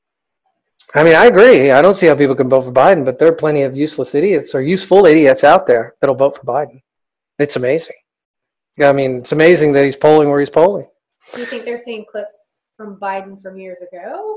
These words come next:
Speaker 1: I
Speaker 2: that
Speaker 1: think
Speaker 2: are
Speaker 1: the
Speaker 2: altered?
Speaker 1: left is completely ignoring the issue. They don't care because Orange Mad Bad, they just want Donald Trump out.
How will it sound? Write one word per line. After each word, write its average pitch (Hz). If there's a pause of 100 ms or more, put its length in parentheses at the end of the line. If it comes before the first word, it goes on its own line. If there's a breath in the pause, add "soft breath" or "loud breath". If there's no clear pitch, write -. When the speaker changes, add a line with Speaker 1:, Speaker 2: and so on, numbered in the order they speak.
(140)
Speaker 1:
I 220
Speaker 2:
that -
Speaker 1:
think 240
Speaker 2:
are -
Speaker 1:
the 175
Speaker 2:
altered? 170
Speaker 1:
left 170 (240 loud breath)
is 160
completely 185
ignoring 156
the 170
issue. 180
They 143
don't 143
care 143
because 135
Orange 143
Mad 135
Bad, 135
they 139
just 139
want 131
Donald 127
Trump 127
out. 131